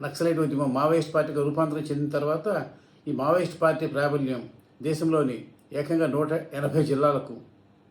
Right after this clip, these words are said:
తొంభై రెండు వేల చదరపు కిలోమీటర్లకు విస్తరించింది. అప్పట్లో అటు నేపాల్ నుంచి ఇటు దేశంలోని పలు రా-, రాష్ట్రాల మీదుగా శ్రీలంక వరకు ఈ మావోయిస్టులు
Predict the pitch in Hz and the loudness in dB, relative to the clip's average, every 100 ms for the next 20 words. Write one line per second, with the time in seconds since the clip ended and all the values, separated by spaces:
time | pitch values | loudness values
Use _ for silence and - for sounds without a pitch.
0 | _ _ _ - 156 156 156 151 156 147 | _ _ _ -6 0 4 4 4 2 0
1 | 147 165 170 165 165 151 139 143 - 143 | 0 0 0 0 0 0 -2 -6 -6 -8
2 | 139 - 143 - 165 - 120 107 104 - | -8 -10 -6 0 0 0 -6 -10 -12 -18
3 | _ _ _ _ - 143 180 - 131 - | _ _ _ _ -10 -4 -4 -2 -4 -4
4 | - _ _ - 147 143 151 160 165 160 | -16 _ _ -10 -2 2 4 6 6 6
5 | 151 143 117 - - _ _ - 156 143 | 2 -2 -6 -10 -20 _ _ -8 -2 -2
6 | 156 156 165 165 147 143 139 143 - 143 | 0 2 4 2 2 2 0 -4 -4 -2
7 | 147 165 165 147 143 131 110 - - - | 0 2 4 2 2 0 -4 -10 -20 -20
8 | - - 170 156 151 151 156 160 - - | -8 0 0 2 2 0 0 -4 -8 -20
9 | _ _ _ _ - - _ 147 139 151 | _ _ _ _ -20 -20 _ 0 2 6
10 | 165 170 147 185 196 | 6 4 2 -2 -2